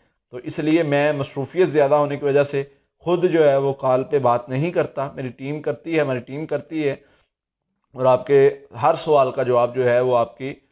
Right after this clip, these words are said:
जो है वो बेहतर तरीके से दिया जाता है। अगर उन्हें कोई सवाल की, किसी बात की समझ ना आए तो वो मेरे तक आपका पैगाम भी पहुंचा देते हैं। जो भाई दुआ के लिए कहते हैं, जो भाई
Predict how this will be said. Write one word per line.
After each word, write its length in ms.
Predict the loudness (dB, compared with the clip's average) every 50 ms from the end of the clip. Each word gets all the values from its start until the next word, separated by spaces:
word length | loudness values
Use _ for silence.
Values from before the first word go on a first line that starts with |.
| _ _ _ _ _ -10 -6 -4 -2 -2 -2 -4 -4 -6
जो 100 | -4 0
है 140 | 0 0
वो 300 | 0 0 0 -2 -4 -6 _ _
बेहतर 320 | -4 -4 -4 -2 -4 -6
तरीके 340 | -4 -2 -4 -4 -4 -6 -6
से 100 | -6 -6
दिया 220 | -4 -2 -2 0 2
जाता 240 | 0 0 0 -2
है। 80 | -4 -2
अगर 180 | 0 -2 -2 -4 -6 _ _ _ _ _ _ -12
उन्हें 280 | -6 -4 -2 -4 -2
कोई 160 | -2 -4 -4
सवाल 380 | -4 -2 -2 0 2 2 2 0
की, 400 | -4 -6 -10 -10 -8 -6 -6 -8
किसी 220 | -10 -12 -14 -6
बात 280 | -2 0 0 0 0 -4
की 80 | -10 -12
समझ 240 | -10 -8 -8 -6
ना 240 | -6 -4 -2 0 0
आए 160 | 0 -2 -2
तो 120 | -4 -6 -8
वो 100 | -8 -6
मेरे 200 | -4 -4 -4 -4
तक 220 | -4 -6 -8 -6 -4
आपका 260 | -6 -6 -6 -8 -8
पैगाम 420 | -6 -4 -2 0 0 0 0 -2
भी 100 | -2 -4
पहुंचा 340 | -2 -4 -4 -2 0 -2 0
देते 260 | 0 -2 -6 -8 -10
हैं। 120 | -10 -6 -4
जो 80 | -2
भाई 200 | -2 -2 -2 -2
दुआ 300 | -4 0 2 2 2 2
के 160 | 2 0 -4
लिए 140 | -4 -4 -6
कहते 340 | -6 -8 -8 -10 -10 -10 -10
हैं, 200 | -8 -8 -6 -4
जो 120 | -6 -4
भाई 240 | -2 -2 -2 -2 -4